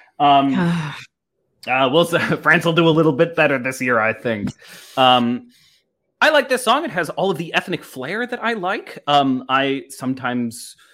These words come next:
Speaker 1: pull it up, uh, but I think the performance is really weird, and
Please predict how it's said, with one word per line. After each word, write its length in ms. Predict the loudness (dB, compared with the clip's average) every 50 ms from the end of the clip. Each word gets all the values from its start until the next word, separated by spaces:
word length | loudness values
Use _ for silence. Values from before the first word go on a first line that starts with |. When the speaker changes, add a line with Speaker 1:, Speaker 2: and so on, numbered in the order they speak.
| _ -20 -20 _ _ _ _
Speaker 1:
pull 240 | -6 -4 -2 -2
it 100 | -2 -4 -2
up, 340 | -2 -2 -2 -2 -6 -10 -6 0
uh, 220 | 0 2 2 0 -2 -4
but 160 | -6 -4 -4
I 100 | -4 -4 -6
think 260 | -6 -6 -6 -6 -2
the 80 | -2 -2
performance 840 | 0 2 2 2 2 2 -2 -8 -4 -4 -2 -2 -2 -4 -6 -6 -10
is 160 | -12 -12 -12
really 760 | -14 -16 -16 -16 -14 -12 -8 -6 0 2 4 4 4 2 0
weird, 680 | -2 -4 -6 -6 -6 -6 -8 -8 -10 -8 -8 -8 -10 -6 -2
and 300 | 0 0 0 0 -2 -6